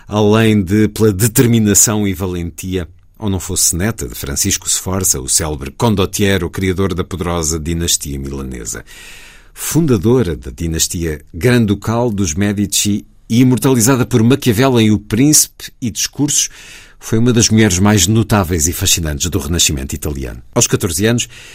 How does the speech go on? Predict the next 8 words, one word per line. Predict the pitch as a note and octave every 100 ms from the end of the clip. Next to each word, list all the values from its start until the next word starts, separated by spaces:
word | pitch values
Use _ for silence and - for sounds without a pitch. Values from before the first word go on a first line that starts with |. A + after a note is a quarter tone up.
| - - -
casou | - B2 A#2 D3 D3
com | - C3+ C3 A2
Girolamo | A2+ A2+ C3+ C3 A#2 A2
Riario, | F#2 F2 F#2 F2 C2 A#1+ A#1
sobrinho | - F2+ A2 G#2
predileto | F#2+ F2+ F2 F#2+ F#2+ -
do | G2
Papa | - D#2+ D2 - - D#2+